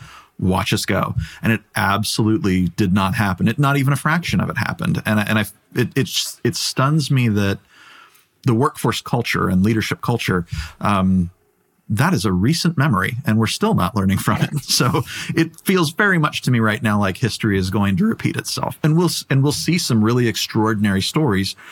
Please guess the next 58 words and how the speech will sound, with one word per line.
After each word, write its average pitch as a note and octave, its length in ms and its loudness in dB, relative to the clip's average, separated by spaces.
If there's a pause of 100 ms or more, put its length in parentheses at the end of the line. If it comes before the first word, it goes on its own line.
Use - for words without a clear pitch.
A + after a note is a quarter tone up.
(140)
come - 140 0
out F#3+ 100 2
of G2 80 -2
it. - 80 -6
Like G#2 160 -2
Aaron's B2 200 2
point C#3 280 0
that, - 120 -2
yeah, C#3 180 2
if - 140 -8
I've C#3+ 160 0
got E3 180 -2
ten C#3+ 180 0
X C#3 180 -4
developers A#2 540 0
that G#2+ 100 0
I A2 100 4
want A#2+ 160 2
a - 20 0
hundred A2+ 260 2
X, A2 300 -4 (440)
I A#2+ 100 2
do B2+ 180 2
believe A#2+ 260 2
this A2 160 -2
is G#2+ 100 -2
the G2+ 80 0
tool A#2 240 0
that G#2+ 140 -4
could G2+ 220 0
do G2 160 2
that, - 320 -6 (340)
but B2 120 2
I A#2+ 80 2
don't C3 260 0
believe A2 260 2
that G#2 60 0
it's - 100 -2
a F3 40 -4
tool A#2 180 0
that's G2 160 -2
gonna G2+ 180 2
do G#2 160 2
that G2+ 200 0
for - 100 -2
the F#2+ 140 2
average G2 340 0
individual. F2+ 520 0
It's - 160 -2
only B2 280 2
going A2 240 2
to G#2 80 4
make G2+ 260 0 (380)
already A2 360 2
exceptional G2 540 -2
people G2+ 320 0
more G#2 360 2
exceptional. - 640 -2